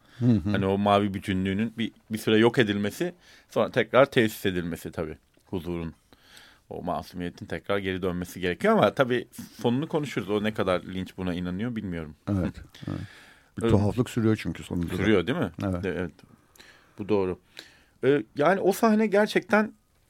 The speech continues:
Speaker 2: bütün karakterleri böyle tanıtan, dertlerini anlatan, a-, anne ilişkisi, Frank'le olan, e, şeyin, Jeff'in ondan sonraki ilişkisini belirleyecek olan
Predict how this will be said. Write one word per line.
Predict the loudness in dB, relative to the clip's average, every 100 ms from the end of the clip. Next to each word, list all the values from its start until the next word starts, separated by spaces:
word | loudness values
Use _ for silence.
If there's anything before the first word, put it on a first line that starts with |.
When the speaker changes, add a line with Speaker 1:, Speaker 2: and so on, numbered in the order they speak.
| _ -10
Speaker 2:
bütün | -4 -2
karakterleri | 8 8 10 8 8 8
böyle | 6 4
tanıtan, | 4 0 4 4 8
dertlerini | 6 6 2 2 2
anlatan, | 2 0 2 0 0 -4
a-, | -2 0
anne | 2 2 2
ilişkisi, | 0 -4 -8 -8 -4 -4 -6 -14 _ _ -20 -20
Frank'le | -2 4 4 4 -2 -2 2
olan, | 2 4 2 -4 -4
e, | -2
şeyin, | 0 0 -2 -6 -16 0
Jeff'in | 0 2 -2 -2 -6 -6
ondan | -2 0 0
sonraki | 0 -4 -2 -6
ilişkisini | -6 -8 -6 -2 0
belirleyecek | 2 0 -2 -2 -2 2
olan | 0 0